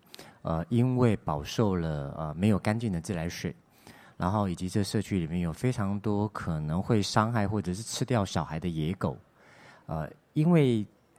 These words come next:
成人的世界没有办法解决这两个非常重要的生存问题，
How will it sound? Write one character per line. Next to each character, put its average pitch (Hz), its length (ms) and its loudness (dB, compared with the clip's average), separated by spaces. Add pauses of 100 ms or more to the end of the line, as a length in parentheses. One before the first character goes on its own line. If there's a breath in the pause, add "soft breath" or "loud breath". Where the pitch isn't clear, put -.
(200)
成 123 200 4
人 147 80 6
的 120 80 6
世 117 200 -2
界 107 240 0
没 92 160 2
有 110 80 4
办 98 200 2
法 78 260 -2
解 76 260 -6
决 76 480 -2 (320 soft breath)
这 123 100 2
两 82 160 -2
个 78 80 -8
非 139 140 0
常 104 180 0
重 107 240 -2
要 95 100 2
的 90 120 -2
生 131 260 2
存 82 220 -4
问 90 180 -2
题， - 260 -12